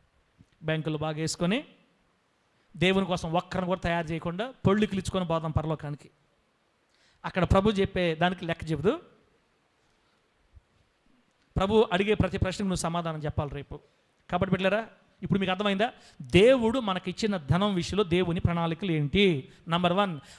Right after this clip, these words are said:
ఆయన కొరకు సైన్యాన్ని తయారు చేయడానికి మనం ఆయన డబ్బును వాడాలి, ఆయన ఇచ్చిన డబ్బును వాడాలి. ఇది నంబర్ వన్. రెండోది, రెండో సంగతి చెప్పి నేను ప్రార్థన చేసుకుందాం. ఇక రెండో సంగతి గుర్తు చేసి ప్రార్థన చేసుకుందాం. నిర్గమకాండం తీయండి ఒకసారి, దేవుడు మనకిచ్చిన ధనాన్ని ఎలా వాడాలి.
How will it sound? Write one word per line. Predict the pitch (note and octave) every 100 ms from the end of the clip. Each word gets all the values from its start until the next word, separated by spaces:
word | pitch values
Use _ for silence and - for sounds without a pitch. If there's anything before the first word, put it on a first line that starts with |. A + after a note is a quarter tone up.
| -
ఆయన | D#3+ A3+ A#3 A3+ A3
కొరకు | A3 G#3 G#3+ A3
సైన్యాన్ని | - F#3+ B3+ C#4+ C4 A#3+
తయారు | A3 G#3 G3+
చేయడానికి | G3 F#3+ F#3+ A#3+
మనం | G3+ G3+ E3+
ఆయన | E3+ E3+
డబ్బును | E3 F#3
వాడాలి, | D#3+ D#3 D3+ F3 D#3
ఆయన | E3 F3
ఇచ్చిన | F3 E3+
డబ్బును | E3 E3+
వాడాలి. | D3+ C#3+ D3 F3 F3+ B2+ _ _ _ _ _ _ G3+
ఇది | A3
నంబర్ | G#3 G#3
వన్. | G3+ D3 -
రెండోది, | E3 A#3 B3+ G3+ C#3+ - _ _ _ _ _
రెండో | F#3+ A#3+
సంగతి | A#3+ G#3+ G3+
చెప్పి | G#3
నేను | G#3+ G3+
ప్రార్థన | G#3 G3+ F#3
చేసుకుందాం. | F3 F3+ D#3+
ఇక | C#3+ C#3 - _ _ _ -
రెండో | G3 A3
సంగతి | G3+ G3 F3+
గుర్తు | A3 A3
చేసి | A3 G#3 B3+ B3+ D#3 - -
ప్రార్థన | G3 F3+ E3+
చేసుకుందాం. | D3 - D3+ - _ -
నిర్గమకాండం | E3+ G3+ B3 A#3+ G#3 G3
తీయండి | F#3 F#3
ఒకసారి, | E3 F#3+ G#3 D#4 _ _ _ _ _ _ _ _ D3
దేవుడు | F3 A#3+ B3+ G#3+
మనకిచ్చిన | F3+ F3+ F#3
ధనాన్ని | D#3 F3 E3
ఎలా | D#3+
వాడాలి. | D#3 C#3+ C#3+ D3